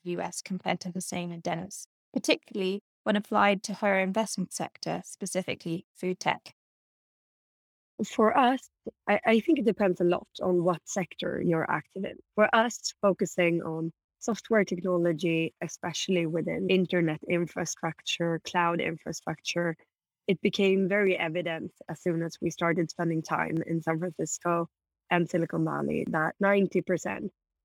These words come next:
Speaker 2: of all the relevant people for us were there. That was the simple reality. And that was much more extreme than I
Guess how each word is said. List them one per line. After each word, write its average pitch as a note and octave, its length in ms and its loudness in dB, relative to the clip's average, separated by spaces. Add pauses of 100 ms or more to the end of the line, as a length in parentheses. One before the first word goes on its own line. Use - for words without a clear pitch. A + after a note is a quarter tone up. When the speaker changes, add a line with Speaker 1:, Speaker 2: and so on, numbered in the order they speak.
(300)
Speaker 2:
of F3+ 160 2
all F3 360 2
the D#3+ 120 0
relevant D#3 500 0
people F#3 460 -4
for F#3 100 -4
us - 380 -8 (460)
were E3 220 4
there. - 300 -2 (300)
That G3+ 140 6
was G#3+ 260 4
the E3+ 60 -6
simple F3 480 0
reality. E3 720 -2 (400)
And F#3 120 4
that F3 140 4
was E3+ 260 -2 (280)
much F#3 300 -2
more F3+ 180 0
extreme G#3 640 0
than F3+ 160 2
I E3 140 -2